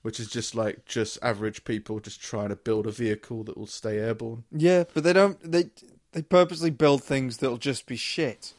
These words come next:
Speaker 2: as well.
Speaker 1: <laughs> Yeah, that's the thing.
Speaker 2: Like, "Oh, I'm in a hot dog, are you? Yeah. Is
Speaker 1: Hot
Speaker 2: it gonna
Speaker 1: dog fly.
Speaker 2: fly? Nah."
Speaker 1: <laughs> I'll fly.
Speaker 2: <laughs> Yeah.
Speaker 1: Just you see.
Speaker 2: Give me a push. <laughs>
Speaker 1: <coughs> Yeah, and they have, like, go-kart rally type stuff now as well. And
Speaker 2: There's, there's one up in Cheadle,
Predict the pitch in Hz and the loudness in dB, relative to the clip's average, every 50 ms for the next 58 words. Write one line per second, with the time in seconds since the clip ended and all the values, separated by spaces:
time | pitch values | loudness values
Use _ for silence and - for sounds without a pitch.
0 | _ - 123 120 131 139 127 110 98 - - - - 214 214 - - 311 - 269 | _ -12 -8 -4 0 0 0 2 4 4 4 4 4 0 2 2 2 4 6 4
1 | - - - 277 - _ - 254 - - 302 233 208 - - 214 214 233 240 214 | 2 2 -6 -18 -16 _ -6 -6 -2 2 2 2 2 0 -6 -2 4 6 6 6
2 | 175 151 160 170 165 233 233 - - 156 139 120 113 - - _ _ - 156 170 | 6 6 4 6 6 6 4 4 4 4 4 4 4 0 -8 _ _ -6 -6 -4
3 | 180 190 190 170 - - 156 156 165 165 160 143 - - - - - 196 185 202 | -4 -4 -6 -8 -6 -2 4 6 6 6 6 4 0 -8 -12 0 2 4 4 6
4 | 208 196 - - 226 190 165 151 156 165 160 - 170 143 131 131 117 113 110 113 | 4 4 4 6 8 10 10 10 8 8 4 0 -6 -4 -4 -4 -2 0 -2 0
5 | 123 370 - - - 202 - - _ - - 160 156 - - - 202 180 - 160 | 0 -4 -4 -6 -10 -14 -14 -14 _ 0 4 4 4 4 2 -2 -4 -2 -2 -6
6 | - - - - 196 165 120 107 - - - _ _ - 233 226 220 - - - | -8 -10 -10 -6 -4 -4 -4 -4 -6 -10 -20 _ _ 4 4 4 4 4 -2 -4
7 | 175 175 175 170 165 - - 147 151 147 143 - - _ - 247 247 254 233 233 | -4 -4 -4 -4 -4 -6 -8 -6 -2 -2 -2 -4 -4 _ -6 -2 2 2 0 2
8 | - 196 214 220 214 - - - - _ - - - - - - - - - - | 4 4 4 4 2 -2 -8 -14 -16 _ -14 -14 -12 -12 -14 -14 -8 -4 -4 -4
9 | - - _ _ _ _ - - - - 1077 - - - - - - 254 - - | -4 -6 _ _ _ _ -2 -2 0 0 2 0 0 -2 -2 0 2 2 2 2
10 | - 214 - 165 175 165 151 123 117 123 120 110 120 110 101 113 - - 123 113 | 2 -2 2 4 6 6 6 4 2 0 -2 -2 -2 -4 -4 -6 -6 -4 -2 -2
11 | 113 107 - - 110 110 - - 104 104 107 104 104 107 107 107 107 - - 107 | -2 -2 -6 -6 -4 -4 -4 -4 -4 -6 -4 -2 -2 -2 -4 -4 -8 -6 -4 -4
12 | 107 - - - - - 101 104 - - - 104 110 107 104 107 - - 107 107 | -4 -4 -6 -12 -8 -6 -8 -8 -8 -10 -10 -10 -8 -8 -10 -10 -10 -8 -6 -6
13 | 107 107 104 101 107 190 202 - - 139 131 - 147 135 147 190 240 254 226 - | -6 -6 -8 -4 -2 -2 -2 -2 -6 -10 -10 -10 -10 -10 -6 -6 -4 -4 -6 -8
14 | - 127 117 - - - 247 277 233 - 101 - | -10 -12 -14 -12 -10 -8 -6 -6 -6 -8 -10 -14